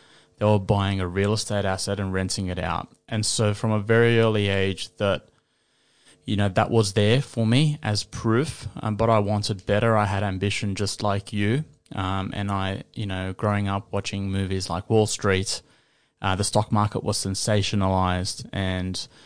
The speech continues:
towards the end of, um, high school, um, I decided I wanna be part of that. Didn't know how, didn't know what I was doing, but I knew, "Let's go to uni, let's work really, really hard, and let's try to get into the stock market."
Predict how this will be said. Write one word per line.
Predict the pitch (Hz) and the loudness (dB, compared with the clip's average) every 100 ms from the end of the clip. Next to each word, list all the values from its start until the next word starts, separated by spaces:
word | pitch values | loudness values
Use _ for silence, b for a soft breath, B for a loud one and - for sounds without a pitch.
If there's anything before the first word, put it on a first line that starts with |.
| B B B B B | B B B B B
towards | - 113 117 104 | 0 4 4 4
the | 104 110 | 2 2
end | 110 107 | 2 4
of, | 101 98 | 2 2
um, | 101 95 95 | 0 -2 -2
high | - 117 123 | -2 0 0
school, | - 131 147 175 B B B - | 2 2 2 2 B B B -6
um, | 101 98 98 98 - | -2 0 0 -2 -2
I | 101 | -4
decided | 101 - 98 95 | -4 -4 -4 -4
I | 95 | -4
wanna | 92 95 92 - | -4 -4 -8 -8
be | 98 | -4
part | - - 95 | -2 0 -2
of | 90 | -4
that. | 82 80 - | -6 -6 0
Didn't | 123 123 | 4 4
know | 117 107 | 4 2
how, | 107 104 107 | 2 2 2
didn't | 104 107 107 | 2 0 2
know | 101 | 2
what | 98 98 | 2 2
I | |
was | 95 92 - | 0 -2 -4
doing, | - 98 92 92 95 - | -4 -2 -2 -6 -10 -4
but | 104 | 0
I | 104 98 | 0 0
knew, | 101 98 | 0 0
"Let's | 95 98 - | 0 -2 -2
go | 107 | -2
to | 104 | 0
uni, | 98 98 101 | -2 -2 -2
let's | 95 - | -4 -4
work | 98 98 - | -4 -4 -2
really, | 101 107 | -2 0
really | 104 101 | 0 0
hard, | 90 98 95 95 | -4 -2 -2 -2
and | 95 | -2
let's | 92 - | -4 -4
try | - 95 | -4 -4
to | 95 | -4
get | 98 | -6
into | 95 95 90 | -4 -6 -6
the | |
stock | - - 92 - | -4 -4 -6 -6
market." | 78 - - - | -10 -8 -10 -10